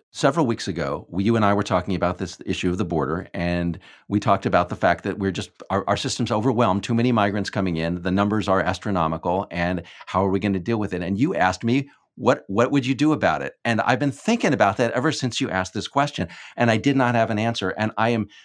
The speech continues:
so grateful to hear this from Jay Johnson because it po-, he exactly nails what the problem is.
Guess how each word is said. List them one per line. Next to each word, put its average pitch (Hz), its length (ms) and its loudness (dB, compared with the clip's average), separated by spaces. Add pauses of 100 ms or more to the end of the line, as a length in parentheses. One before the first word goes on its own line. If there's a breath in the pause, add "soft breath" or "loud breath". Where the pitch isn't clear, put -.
so 160 480 0
grateful 120 560 -2
to 107 120 -6
hear 135 240 2
this 104 200 0
from 98 200 -2
Jay 98 240 0
Johnson 107 520 -2
because 95 520 -2
it 101 160 -10
po-, - 180 -8 (200 soft breath)
he 135 180 2
exactly 110 680 2
nails 90 400 0
what 82 200 -6
the 101 60 -8
problem 92 440 2
is. - 240 -14